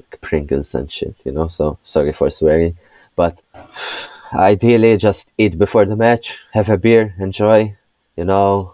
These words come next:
obviously, hopefully no incidents will be. We are, uh, respectful supporters. I heard that you guys are just the same. So,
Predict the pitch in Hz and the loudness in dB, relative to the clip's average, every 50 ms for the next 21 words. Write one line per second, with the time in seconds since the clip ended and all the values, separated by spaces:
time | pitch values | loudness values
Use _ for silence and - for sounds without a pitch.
0 | _ - - 92 87 - 90 85 - - 98 92 95 90 - - 98 92 90 90 | _ -6 -6 -6 -4 -4 -8 -6 -2 -2 0 2 0 0 0 0 0 2 4 4
1 | 92 92 90 90 92 92 92 90 95 95 95 - - - 90 92 104 98 95 - | 4 4 4 2 2 2 2 2 2 0 0 -2 -4 -4 -2 0 0 0 0 0
2 | - 92 90 87 85 101 101 104 104 101 101 _ _ _ _ _ _ - 90 90 | 0 0 0 2 4 4 4 4 4 0 -2 _ _ _ _ _ _ -4 0 2
3 | 90 90 87 87 87 90 87 87 87 87 87 87 87 90 87 87 87 85 85 - | 4 4 4 4 4 4 4 4 6 6 4 4 4 4 4 2 0 -4 -6 -12
4 | _ _ _ _ _ _ _ - 85 - - - - 101 - - - - 104 101 | _ _ _ _ _ _ _ -8 -8 -8 -6 -4 -4 -4 -4 -6 -6 0 2 2
5 | 101 98 - 101 90 - - 104 101 98 95 - 101 98 92 - 92 85 85 87 | 2 2 0 -2 -4 -2 0 0 0 0 0 -2 -2 -4 -2 -2 -2 -2 0 0
6 | 87 87 87 - - 87 - - 90 85 87 90 90 87 - 90 85 85 80 95 | 0 0 0 0 -2 -2 0 0 -2 0 2 2 0 0 0 0 0 0 0 -2
7 | 90 - - 104 98 - - 113 113 117 113 104 - - 95 92 92 90 85 | -4 -2 0 -2 0 2 2 2 2 2 0 -2 -2 0 0 2 2 0 -4